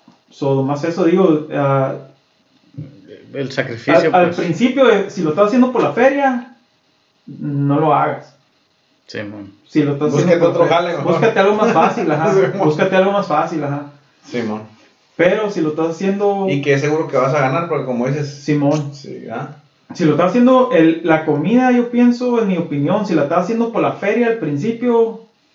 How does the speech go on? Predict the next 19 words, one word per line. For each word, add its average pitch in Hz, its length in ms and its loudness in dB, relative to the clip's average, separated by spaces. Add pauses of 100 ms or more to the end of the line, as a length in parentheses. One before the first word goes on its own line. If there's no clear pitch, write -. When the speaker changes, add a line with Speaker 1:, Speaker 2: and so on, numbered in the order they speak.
(220)
Speaker 1:
no 147 120 -2
lo 151 120 2
hagas, - 280 -8 (760)
porque 139 220 -6
es 143 80 -8
una 160 180 -6
chinga. 147 400 -10 (260)
Speaker 3:
Y 143 200 -2
Speaker 1:
Y - 40 0
Speaker 3:
duras 135 320 2
tiempo 135 280 -2
en 135 60 -2
agarrar 117 300 -2
tus 127 160 -12
clientes 135 460 0
Speaker 1:
Simón. 156 200 0
Speaker 3:
y 107 60 -6
la 104 100 -6
madre. 117 300 -8